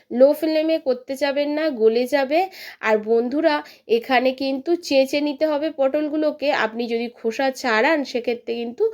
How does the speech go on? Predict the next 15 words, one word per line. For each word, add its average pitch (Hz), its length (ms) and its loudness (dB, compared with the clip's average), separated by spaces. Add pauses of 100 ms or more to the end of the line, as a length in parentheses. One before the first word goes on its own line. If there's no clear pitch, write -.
(300)
পটলগুলো 254 540 2
একদম 269 680 0
খেতে 233 240 -2
ভালো 190 240 -4
লাগবে 190 360 -8
না। 190 120 -10 (360)
আর 247 100 0
দেখুন, 269 360 4 (100)
কথা 233 280 0
বলতে 226 280 0
বলতে 220 300 0
পটলগুলো 202 720 -4
বেশ 196 440 -2
সুন্দর 190 380 -6
করে 214 180 0